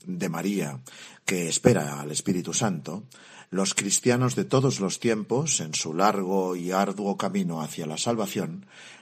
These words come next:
recurren a menudo a su intercesión para recibir con mayor abundancia los dones del Paráclito. Respondiendo a las plegarias de la Virgen y de la comunidad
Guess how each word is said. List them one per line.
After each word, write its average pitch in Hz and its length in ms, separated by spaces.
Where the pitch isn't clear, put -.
recurren 127 600
a 101 80
menudo 113 380
a 104 40
su - 160
intercesión 92 840
para 95 200
recibir 98 540
con 87 180
mayor 85 300
abundancia 85 800
los 80 340
dones 90 380
del 82 160
Paráclito. 73 680
Respondiendo 101 920
a 85 60
las 85 220
plegarias 98 580
de 95 100
la 85 100
Virgen 76 640
y 104 120
de 85 100
la 82 80
comunidad 85 560